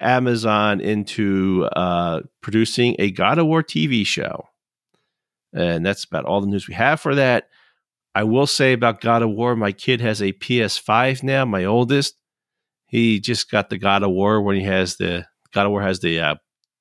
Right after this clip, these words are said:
boy, the kid. And he says that is literally the best game he has ever played, bar none. He raves about it, so he's excited for this. I don't know how they would make it to a T V show, but I don't know anything about God of War.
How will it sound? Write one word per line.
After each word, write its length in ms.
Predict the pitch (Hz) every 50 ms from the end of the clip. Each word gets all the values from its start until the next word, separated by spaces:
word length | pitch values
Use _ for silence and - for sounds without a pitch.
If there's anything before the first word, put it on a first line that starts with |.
| _ _ _ _ _ -
boy, 420 | 120 113 107 113 120 117 113 110 - -
the 80 | 98
kid. 400 | - - - 104 107 123 131 151 - _ _ _ _ _ _ _ _ _ _ _ _ _ _ -
And 100 | 110 101
he 160 | 120 131 131
says 360 | 120 - - 123 113 107 95
that 180 | - 110 101 67
is 240 | - 104 98 - - _ _ _ _ _
literally 460 | - 110 107 110 117 123 117 120 113 110
the 120 | 101 104
best 400 | 92 - - 123 117 113 - -
game 340 | - 98 95 98 95 92 95 _ _
he 140 | - - 92
has 180 | 82 - - _ _ _ _ _
ever 280 | - 113 107 104 104 98
played, 400 | - - 92 90 85 85 85 - _ _ _ _ _ _ _ _ _ _ _ _ _ _ _ _
bar 220 | - 117 113 113 101
none. 420 | 95 90 85 85 82 80 82 87 _ _ _ _ _ _ _ _ _ _ _ _ _ _ _ _ _ _ -
He 140 | - 113 110
raves 340 | 98 101 95 98 98 92 92
about 300 | 80 80 85 85 85 80
it, 120 | 64 -
so 140 | - 82 80
he's 220 | 92 117 117 98
excited 420 | 101 - - - 82 82 80 76 -
for 140 | - 78
this. 340 | 78 78 76 - - - - _ _ _ _ _ _ -
I 140 | 85 90
don't 140 | 90 87 85
know 100 | 85 80
how 180 | - - 87 87
they 100 | 87 87
would 140 | 82 82 85
make 200 | 87 87 - -
it 180 | - _ -
to 160 | - - 92
a 60 | 82 73
T 200 | - - 120 113
V 140 | 104 85
show, 280 | 76 - - - 76 78
but 220 | - 50 53 - - _ _ _ _ _ _ -
I 100 | 117 113
don't 100 | 110 104
know 100 | 98 92
anything 200 | 92 87 90 90
about 160 | 80 80 73
God 160 | - 58 -
of 80 | - 71
War. 200 | 71 64 - -